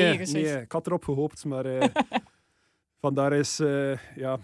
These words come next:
Speaker 2: is de magische wereld toch nog ietsje
Speaker 1: Nog ietsje
Speaker 2: fantasierijker dan
Speaker 1: beter.
Speaker 2: het echte
Speaker 1: Misschien is
Speaker 2: leven.
Speaker 1: daar ook een spel voor, hè. Die hadden dan misschien bedacht als je daar waart.
Speaker 2: Voilà.
Speaker 1: Dat je dan plots, eh, poef, sixpack kon hebben of zo.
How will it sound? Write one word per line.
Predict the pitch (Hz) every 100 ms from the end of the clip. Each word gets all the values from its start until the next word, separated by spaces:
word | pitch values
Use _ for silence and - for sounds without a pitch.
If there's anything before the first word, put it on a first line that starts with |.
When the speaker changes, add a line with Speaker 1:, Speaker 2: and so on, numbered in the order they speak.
| -
Speaker 2:
is | 147 135
de |
magische | 135 143 139 -
wereld | 139 139 -
toch | 143
nog | 143 -
ietsje | 147 -
Speaker 1:
Nog | -
ietsje |
Speaker 2:
fantasierijker | 139 139 208 196 196
dan | 208
Speaker 1:
beter. | 170
Speaker 2:
het | 185
echte | 175
Speaker 1:
Misschien | - 226
is |
Speaker 2:
leven. | 202 185
Speaker 1:
daar | 190
ook |
een | 220
spel | 185 - 175 175
voor, | 175
hè. | 196
Die | 196
hadden | 175 180
dan | 175
misschien | 180 - 185
bedacht | 165 175 -
als | 190 -
je |
daar | 175 170
waart. | 160 165 - - -
Speaker 2:
Voilà. | 120 120 135 -
Speaker 1:
Dat | 180
je | 180
dan | 175
plots, | - 185 -
eh, | 180 170 - _
poef, | - 370 - -
sixpack | - 208 - 208 208 -
kon | 190
hebben | 180 180 185
of |
zo. | - 180